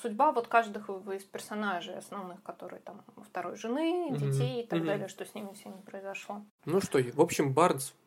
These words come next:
Speaker 2: я так понял, в своём ключе. Всё та же классная, а, историческая к-, канва, которую он выбирает, неочевидная, и он её р-, раскрывает очень интересно и круто, и прекрасным языком. В общем,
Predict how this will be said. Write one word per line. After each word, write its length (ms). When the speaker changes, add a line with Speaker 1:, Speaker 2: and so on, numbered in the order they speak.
Speaker 2:
я 100
так 320
понял, 140
в 40
своём 220
ключе. 460
Всё 160
та 240
же 280
классная, 840
а, 140
историческая 540
к-, 120
канва, 340
которую 280
он 40
выбирает, 600
неочевидная, 680
и 60
он 120
её 380
р-, 180
раскрывает 400
очень 200
интересно 420
и 140
круто, 340
и 60
прекрасным 480
языком. 440
В 60
общем, 380